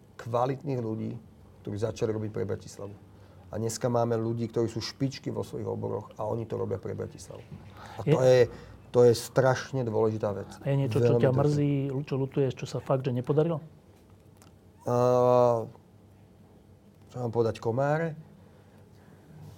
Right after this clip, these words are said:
Speaker 1: Komáre musia, musíme ich zvládnuť lepšie určite. A nezmenil by som svoje rozhodnutie s tým, že nebudeme striekať chémiu na ľudí.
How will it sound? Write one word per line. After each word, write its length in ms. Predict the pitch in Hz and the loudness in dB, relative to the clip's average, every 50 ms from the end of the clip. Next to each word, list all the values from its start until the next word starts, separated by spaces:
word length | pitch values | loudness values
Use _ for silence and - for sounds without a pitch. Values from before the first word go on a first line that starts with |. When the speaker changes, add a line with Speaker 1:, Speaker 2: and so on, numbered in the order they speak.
| - - - - - - - - - - - - - | -20 -20 -20 -20 -20 -20 -20 -20 -20 -20 -20 -20 -12
Speaker 1:
Komáre 640 | - - 113 113 120 123 120 120 117 113 107 104 113 - - - - - - - - - - _ _ _ - - - - - - _ _ _ _ _ - - 135 | -4 -2 0 2 4 4 4 4 4 4 2 0 -2 -12 -16 -18 -20 -20 -20 -20 -20 -20 -20 _ _ _ -20 -20 -20 -20 -20 -20 _ _ _ _ _ -20 -12 -6
musia, 320 | 120 117 - - 123 117 113 - - - - _ - | -6 -4 0 2 0 0 0 -2 -18 -20 -20 _ -10
musíme 320 | 117 104 - 131 120 107 | -10 -6 -4 -2 -2 -2
ich 80 | 92 104 | 0 0
zvládnuť 240 | 107 104 104 110 98 | 0 0 0 -2 -4
lepšie 300 | 92 98 - - - 107 | -4 -4 -6 -10 -10 -10
určite. 400 | 101 107 104 - - - 127 135 - - - - - - - - - - - - - - - - - - - - - | -10 -10 -10 -14 -16 -14 -14 -16 -16 -18 -20 -20 -20 -20 -20 -20 -20 -20 -20 -20 -20 -20 -20 -20 -20 -20 -20 -14 -6
A 80 | - | 0
nezmenil 400 | 110 120 117 110 131 127 120 113 | 4 4 6 6 6 4 4 2
by 80 | 110 107 | 0 0
som 80 | - 117 | -6 -4
svoje 240 | - 117 107 104 | -2 -2 -2 0
rozhodnutie 320 | 104 107 113 107 107 - - | 0 -2 -2 -4 -4 -8 -12
s 80 | - | -10
tým, 160 | - 110 104 98 | -8 -8 -6 -6
že 80 | 104 | -4
nebudeme 320 | 104 101 98 107 110 107 98 | -4 -4 -4 -2 -4 -4 -4
striekať 400 | - - 104 - - 95 - - | -6 -8 -8 -8 -8 -12 -10 -8
chémiu 320 | - 101 98 95 95 92 | -8 -6 -6 -6 -6 -6
na 80 | 92 87 | -6 -6
ľudí. 320 | 87 98 101 101 110 | -6 -8 -8 -10 -12